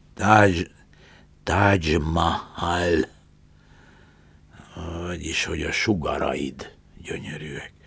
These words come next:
Ahogy kibújnak hozzám a kerítés rácsain. Akarod, nem akarod, jönnek, de biztos akarod. Mária, én is szeretnék ragyogni rád.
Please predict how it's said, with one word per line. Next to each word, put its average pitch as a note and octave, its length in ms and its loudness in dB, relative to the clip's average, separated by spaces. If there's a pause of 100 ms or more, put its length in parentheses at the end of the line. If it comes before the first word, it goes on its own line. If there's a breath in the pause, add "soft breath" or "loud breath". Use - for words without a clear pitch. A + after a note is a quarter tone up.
(480 soft breath)
Ahogy D#2+ 320 -6
kibújnak D#2+ 520 0
hozzám D2 440 -6
a C#2 60 -12
kerítés D#2 640 -4
rácsain. - 480 -6
Akarod, - 560 0
nem B2 180 0
akarod, F#2 440 -4
jönnek, D#2+ 420 -2 (220 loud breath)
de F#2+ 140 0
biztos - 420 -4
akarod. D2 460 -8 (540 soft breath)
Mária, A2+ 760 2 (840 soft breath)
én A2+ 340 6
is G#2+ 140 -2
szeretnék F2 840 -2
ragyogni D2 680 -6
rád. - 540 -6